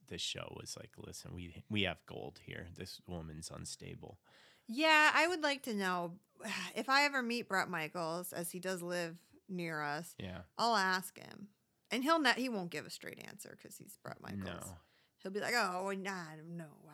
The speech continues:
Speaker 2: I don't. She's, she's a cool chick."
Speaker 1: Here's a bandana.
Speaker 2: Here's, I would love that. Are you kidding
Speaker 1: Dude.
Speaker 2: me? We're dealing
Speaker 1: Oh,
Speaker 2: with a
Speaker 1: yeah,
Speaker 2: toilet paper
Speaker 1: we
Speaker 2: shortage. I would love one of Bret Michaels'
Speaker 1: <laughs>
Speaker 2: bandanas.
Speaker 1: We bought,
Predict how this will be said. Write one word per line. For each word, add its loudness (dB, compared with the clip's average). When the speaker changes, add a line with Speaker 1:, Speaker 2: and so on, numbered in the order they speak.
Speaker 2:
I -14
don't. -14
She's, -6
she's -4
a -10
cool -4
chick." 0
Speaker 1:
Here's 8
a 6
bandana. 4
Speaker 2:
Here's, 2
I 2
would -2
love 2
that. 8
Are 4
you 0
kidding 0
Speaker 1:
Dude. 2
Speaker 2:
me? 0
We're 6
dealing 8
Speaker 1:
Oh, 12
Speaker 2:
with 10
a 12
Speaker 1:
yeah, 12
Speaker 2:
toilet 10
paper 8
Speaker 1:
we 6
Speaker 2:
shortage. 4
I 4
would 0
love 4
one 2
of 0
Bret 2
Michaels' 6
Speaker 1:
<laughs> 4
Speaker 2:
bandanas. -2
Speaker 1:
We -2
bought, 2